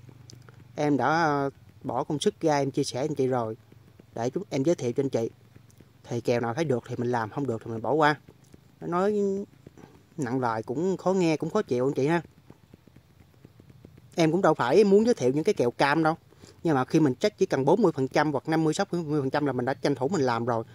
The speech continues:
Tại vì mình xác định là airdrop là được ăn, không được mình bỏ. Chứ nếu như mà em đầu tư rồi em kêu anh chị với tham gia vào những cái kèo mà cam á, thì anh chị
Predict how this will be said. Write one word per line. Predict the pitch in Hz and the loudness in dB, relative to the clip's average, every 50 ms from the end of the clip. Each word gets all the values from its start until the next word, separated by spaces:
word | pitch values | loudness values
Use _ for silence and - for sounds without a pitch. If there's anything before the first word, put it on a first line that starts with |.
| - - - | -18 -8 -4
Tại | 135 127 | -2 0
vì | 127 127 | 0 0
mình | 123 117 113 | 0 0 0
xác | - 202 - - | 0 -2 -2 -2
định | 123 120 | -2 0
là | 131 123 - | 0 0 0
airdrop | - 139 139 127 131 143 185 - | 0 0 0 0 0 0 -2 -2
là | 135 120 | -2 -2
được | 120 120 120 - | -2 -2 -2 -4
ăn, | - 147 143 131 | -4 -6 -6 -4
không | 139 139 | -4 -4
được | 127 113 | -4 -4
mình | - 117 117 | -4 -6 -6
bỏ. | 117 107 107 123 175 - - - - - - - - - - | -4 -2 -2 -2 -2 -2 -6 -14 -20 -20 -20 -20 -20 0 4
Chứ | 208 220 196 | 4 6 8
nếu | 208 214 269 277 | 10 10 10 10
như | 214 170 160 160 | 8 8 6 6
mà | 156 135 120 | 4 2 2
em | 113 135 143 147 151 156 147 - - | 2 2 2 2 2 0 -4 -8 -8
đầu | - 156 127 117 123 131 - | -4 -2 0 0 -2 -2 -2
tư | - 151 147 151 156 156 156 143 - - - _ _ _ _ _ _ _ _ _ _ _ _ - | 2 4 4 4 4 2 0 -2 -6 -12 -20 _ _ _ _ _ _ _ _ _ _ _ _ -4
rồi | 131 123 | -2 -2
em | 127 127 | -2 -2
kêu | 131 - 170 165 151 147 | 0 4 6 6 6 6
anh | 147 143 | 4 2
chị | 135 127 127 - - - - _ _ _ - _ - | 0 0 0 -2 -4 -8 -10 _ _ _ -20 _ 2
với | 170 190 196 202 _ - - _ _ _ | 4 4 4 4 _ -6 -20 _ _ _
tham | - 156 151 147 | -4 -2 0 2
gia | 143 156 151 151 147 143 | 4 4 4 6 4 4
vào | 135 135 127 113 113 | 2 2 0 0 0
những | 123 120 123 143 | -2 -2 -2 0
cái | 202 196 | -2 0
kèo | - - 123 117 | 2 0 0 0
mà | 120 120 | 0 -2
cam | - - 151 143 143 143 147 | -2 0 2 2 4 4 2
á, | 165 175 - | 0 -2 -4
thì | - 135 | -6 -6
anh | - 131 131 | -4 -4 -4
chị | - 123 123 | -4 -4 -6